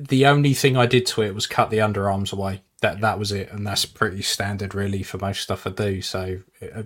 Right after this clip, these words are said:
Speaker 2: Yeah.
Speaker 1: it was fine. The
Speaker 2: Whereas
Speaker 1: body is
Speaker 2: this
Speaker 1: fine.
Speaker 2: body will be, like, a cheap as shit, like,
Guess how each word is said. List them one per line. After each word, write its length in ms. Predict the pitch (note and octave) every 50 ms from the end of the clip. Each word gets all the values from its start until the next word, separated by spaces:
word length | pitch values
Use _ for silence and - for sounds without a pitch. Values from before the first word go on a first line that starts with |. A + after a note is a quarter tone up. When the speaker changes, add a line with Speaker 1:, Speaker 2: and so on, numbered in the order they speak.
| _
Speaker 2:
Yeah. 240 | _ - E2 E2+ E2 D#2+
Speaker 1:
it 120 | - G2+
was 120 | F2+ F#2+ -
fine. 420 | - - G2 G2 G2 F#2 F2+ _ _
The 80 | - G2
Speaker 2:
Whereas 40 | F#2+
Speaker 1:
body 200 | G#2 G2+ - F#2+
is 100 | F#2 F2+
Speaker 2:
this 120 | F#2+ -
Speaker 1:
fine. 200 | - A2 G#2 G2+
Speaker 2:
body 240 | F#2+ F#2 F#2+ F#2+ F#2 F2+
will 80 | F#2 F2+ _ _ -
be, 180 | C#2+ C#2 C2+ -
like, 220 | F#2+ F2+ F#2 -
a 80 | _ F#2+
cheap 320 | _ - - - F#2+ F2+ - F#2
as 80 | E2+ -
shit, 400 | - - - F#2 E2 - _ _ _
like, 220 | - E2+ E2 -